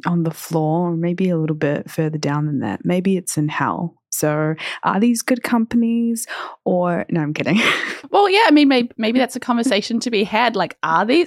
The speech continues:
Speaker 2: are there any good companies? Is this the best Sim and Sonia could find? Like, we
Speaker 1: Yeah.
Speaker 2: looked everywhere and we came up with Microsoft. Like, I'm sorry.
Speaker 1: Look, I think I'm glad you bring Microsoft up because people have a tendency to really quickly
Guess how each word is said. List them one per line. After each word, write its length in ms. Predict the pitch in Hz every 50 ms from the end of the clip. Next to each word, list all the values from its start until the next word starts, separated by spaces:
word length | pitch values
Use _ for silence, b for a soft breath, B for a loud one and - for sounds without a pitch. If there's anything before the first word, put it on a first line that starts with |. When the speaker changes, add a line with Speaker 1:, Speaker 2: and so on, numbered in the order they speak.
| - -
Speaker 2:
are 160 | - - -
there 160 | - 359 392
any 140 | 403 427 415
good 220 | - 415 415 -
companies? 440 | - 349 359 294 302 320 392 415 403
Is 200 | - 311 269 -
this 240 | - 214 233 - -
the 120 | - 370 320
best 320 | 262 240 226 226 226 -
Sim 140 | - 240 247
and 120 | 254 277 277
Sonia 320 | - 202 202 202 208 208
could 160 | - 208 196
find? 440 | - - 165 160 175 180 196 226 262
Like, 220 | 240 202 190 - - B B B B
we 300 | 220 240 285 320 339 330 -
Speaker 1:
Yeah. 240 | 196 190 - - - - - -
Speaker 2:
looked 340 | 214 214 226 226 - - - _ _ -
everywhere 680 | 190 190 196 233 226 233 254 240 247 247 262 277 -
and 120 | 220 208 214
we 140 | 208 208
came 240 | - - - 214 208
up 100 | 208 196
with 120 | 196 185 -
Microsoft. 840 | 185 175 160 160 160 165 - - 226 233 - - 233 269 330 - -
Like, 80 | 202 - 214
I'm 140 | 233 294
sorry. 580 | 285 - - - 196 - - - - - _ _ _ _ _ 226
Speaker 1:
Look, 260 | 233 254 226 226 - -
I 80 | 233
think 440 | 226 - 269 269 269 254 233 - - B B B B B B B
I'm 180 | - 233 233
glad 360 | 226 233 220 214 226 240 226 -
you 140 | 233 214 190
bring 260 | 180 185 180 180 175
Microsoft 720 | 170 170 170 165 - 170 165 - - 165 160 - - -
up 180 | 135 - - -
because 320 | - 175 - 180 175 175 -
people 260 | - 190 190 - 220
have 160 | 208 220 202 196
a 60 | 185
tendency 880 | - - 165 170 170 175 170 165 - - - - 165 160 165 165 165
to 600 | 160 - - - - 165 170 170 165 170 170 170 -
really 320 | - 170 175 180 180 175 175
quickly 640 | - - - - 175 175 - - - 160 156 160